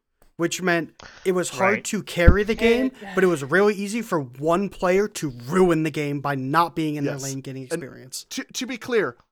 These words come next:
Speaker 4: I'm not saying that they should change how kills reward, other than I think the bounties should be split in the assist pool like that, like we discussed.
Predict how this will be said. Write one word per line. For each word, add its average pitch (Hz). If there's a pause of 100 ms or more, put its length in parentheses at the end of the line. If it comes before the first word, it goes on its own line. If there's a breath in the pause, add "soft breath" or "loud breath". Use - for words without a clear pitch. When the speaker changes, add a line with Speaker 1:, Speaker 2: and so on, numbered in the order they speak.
Speaker 4:
I'm 175
not 240
saying 196
that 135
they 143
should 123
change 117 (680)
how 120 (200)
kills 127
reward, 101
other 113
than 104
I 98
think 98
the 101
bounties 90
should 90
be 90
split -
in 95
the 87
assist 85
pool 107
like 131
that, 143
like 156
we 160
discussed. 165